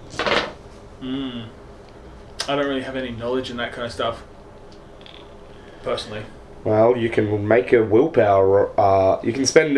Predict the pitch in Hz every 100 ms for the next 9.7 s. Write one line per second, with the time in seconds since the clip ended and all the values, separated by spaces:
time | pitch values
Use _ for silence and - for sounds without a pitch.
0 | 123 117 110 175 160 110 117 143 123 107
1 | 110 120 110 - 110 110 110 110 - -
2 | 123 - 104 101 - - - - - -
3 | - - - - - - - - - -
4 | - - - - - - - - - -
5 | - - 151 151 - 135 123 131 123 143
6 | 139 - 135 131 143 143 131 - 135 135
7 | - - - - - 139 139 - - -
8 | - - 107 - - - - 123 156 175
9 | 160 147 143 127 147 139 123